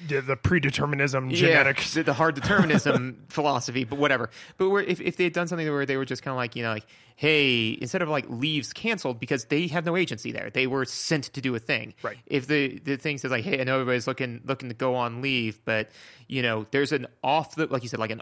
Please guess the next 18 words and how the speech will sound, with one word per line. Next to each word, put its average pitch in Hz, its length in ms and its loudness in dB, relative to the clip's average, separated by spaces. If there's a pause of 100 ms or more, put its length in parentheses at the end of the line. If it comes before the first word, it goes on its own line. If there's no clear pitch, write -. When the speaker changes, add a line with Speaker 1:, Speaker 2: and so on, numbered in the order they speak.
Speaker 2:
off 127 260 -2
the 135 100 -2
books 120 380 -4 (100)
job 101 540 -4
that, 117 100 -2
like, 110 220 -6
needs 117 280 -8
to - 60 -10
be 117 80 -2
done, 117 240 -2
and 101 80 -6
we're 123 140 -2
gonna 113 160 -4
get 104 180 -8
paid 104 260 -8
triple - 360 -8
for 123 240 -6
it. 104 100 -8